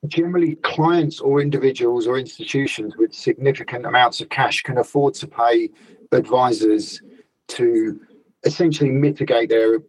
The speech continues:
inheritance tax liability. So in some ways, there's a bit of a moot point, and I can see why they've decided not to, um, not to actually make a change to that particular area. In the area of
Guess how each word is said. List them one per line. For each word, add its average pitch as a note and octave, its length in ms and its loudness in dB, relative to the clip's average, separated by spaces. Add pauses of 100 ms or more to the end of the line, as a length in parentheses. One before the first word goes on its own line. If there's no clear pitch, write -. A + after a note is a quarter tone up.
(120)
inheritance A2+ 680 -2
tax A2+ 340 -2
liability. A2 600 2
So A#2 260 0 (340)
in C#3+ 120 2
some E3+ 240 2
ways, D3+ 180 4
there's C3 180 0
a D3 80 2
bit D3+ 220 0
of C3+ 60 2
a C3+ 40 -2
moot C3+ 280 0
point, B2+ 300 0
and B2 120 -4
I B2+ 60 -6
can B2+ 160 -6
see E3 200 2
why C#3+ 280 4
they've C3+ 200 4
decided C3+ 640 -4
not C3+ 340 0
to, A2 300 -2 (1040)
um, A2+ 380 -6 (600)
not D#3 340 2
to C#3 120 0
actually C3 300 0
make D#3+ 180 2
a - 40 -14
change A#2+ 400 -4
to C3 120 -2
that B2 220 2
particular A#2 400 -2
area. A#2 360 0 (920)
In E3 80 2
the F3 140 2
area C#3 480 2
of A#2+ 160 -4